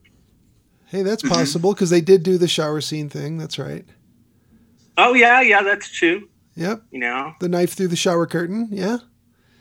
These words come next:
Speaker 3: Yeah.
Speaker 1: This was released on, um, October thirty-first, Halloween, uh, in nineteen seventy-four. So, yeah, Jolien, you're saying that, uh, Led Zeppelin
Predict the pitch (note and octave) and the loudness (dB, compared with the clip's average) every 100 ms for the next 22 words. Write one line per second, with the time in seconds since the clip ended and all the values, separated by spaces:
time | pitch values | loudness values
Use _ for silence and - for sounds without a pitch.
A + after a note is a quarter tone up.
0 | _ - F#3+ G3+ B2 F#2+ - _ _ - | _ -8 -2 0 0 -2 -12 _ _ -4
1 | A#3 B3+ D4 A#3+ B3 A3+ A#3+ B3 - G#3 | -2 2 2 2 0 2 2 2 2 2
2 | G3+ F#3+ F#3 F#3 F3+ F3+ - F#3 E3+ - | 2 2 2 2 0 -2 -8 -8 -4 0
3 | F3+ F3+ F#3 F#3 F#3 - F3 A3+ - - | 4 4 4 2 2 0 0 0 -4 -8
4 | - E3 D3 C#3+ C#3+ F3 A3 _ _ _ | -8 -4 -2 -2 -2 -4 -6 _ _ _
5 | _ _ _ E3 D#3 D#3 E3 D#3 D3+ C3 | _ _ _ -4 -2 -2 -2 -2 -2 -2
6 | D3+ B2+ D#3 D#3 C#3 D#3+ C#3+ D#3+ G#3 - | -4 -2 -4 -4 -6 -4 -4 -2 -6 -10
7 | _ _ _ _ _ - - E3 D#3+ D#3+ | _ _ _ _ _ -10 -2 2 2 2
8 | E3+ F#3+ E3+ D3+ C#3+ E3+ F3 E3+ D#3+ D3 | 2 2 2 -2 -8 -18 -18 -18 -6 2
9 | F#3 G3 F#3+ F#3 - G3 F#3+ F#3 E3+ D3+ | 6 8 6 4 4 4 4 2 0 -4
10 | - F3+ E3 D#3+ E3 E3+ F#3 F3+ F3+ E3+ | -12 -6 -4 -2 0 0 0 0 0 -2
11 | E3 | -2